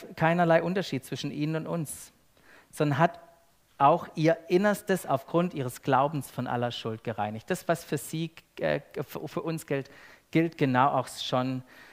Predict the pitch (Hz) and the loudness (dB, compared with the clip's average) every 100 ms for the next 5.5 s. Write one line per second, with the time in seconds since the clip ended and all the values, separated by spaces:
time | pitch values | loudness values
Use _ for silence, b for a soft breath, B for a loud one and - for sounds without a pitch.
0 | B - 147 - 147 165 147 185 233 180 | B -4 -2 0 -2 2 4 4 2 -6
1 | 175 - - - 175 190 170 170 - 160 | -12 -16 0 6 6 6 4 2 4 4
2 | 156 156 B B _ _ _ _ _ _ | 4 2 B B _ _ _ _ _ _
3 | _ _ _ _ _ 156 147 151 - 165 | _ _ _ _ _ -2 0 -2 2 4
4 | 175 165 190 175 - 117 - 120 120 139 | 6 6 4 2 2 0 -2 -4 -2 -4
5 | 147 - 165 - 247 | -4 -6 -8 -6 -6